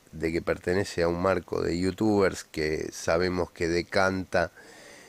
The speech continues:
en varios espacios más. Eh, vos querías explicaciones de por qué las cosas salen mal. Todo esto se suma, además, y para colmo,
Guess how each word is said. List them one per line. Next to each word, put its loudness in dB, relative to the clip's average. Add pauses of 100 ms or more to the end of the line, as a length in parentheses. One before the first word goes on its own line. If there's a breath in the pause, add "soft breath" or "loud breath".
(200 loud breath)
en 0
varios 2
espacios -2
más. -8 (1300)
Eh, 4 (2750 loud breath)
vos 2
querías 4
explicaciones 2
de -2
por -4
qué 2
las 0
cosas -10
salen -4
mal. 2 (320)
Todo 4
esto -2
se -6
suma, 0
además, 0 (360)
y -6
para -2
colmo, 2